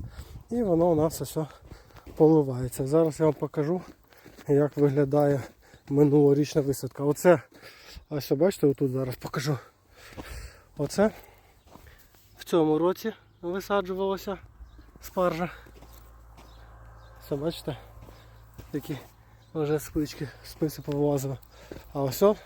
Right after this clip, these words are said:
з минулого року спаржа. А, хоч і виглядає вона доволі потужно, а, в цьому році ще її багато різати, а, не можна, тому вже відпустив, а, в, в рост.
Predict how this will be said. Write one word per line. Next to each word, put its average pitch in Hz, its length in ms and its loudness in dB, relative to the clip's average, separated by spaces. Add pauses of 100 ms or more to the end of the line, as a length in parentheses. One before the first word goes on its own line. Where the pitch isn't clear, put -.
(100)
з 147 100 -10
минулого 151 600 4
року 127 280 -10 (640)
спаржа. 120 460 -6 (880)
А, 147 640 4
хоч 180 300 -2
і 180 260 6
виглядає 160 540 6
вона 143 300 2
доволі 151 380 4
потужно, 254 560 2 (480)
а, 151 220 2
в 143 60 -4
цьому 160 340 6
році 180 260 2
ще 165 180 -2
її 156 320 4
багато 147 460 2
різати, 143 520 2 (320)
а, 151 60 -6 (240)
не 143 160 6
можна, 220 440 6 (460)
тому 165 320 4
вже 156 260 6
відпустив, 147 720 -2 (480)
а, 135 60 -10 (260)
в, 131 680 -2 (200)
в 143 220 2
рост. 214 340 4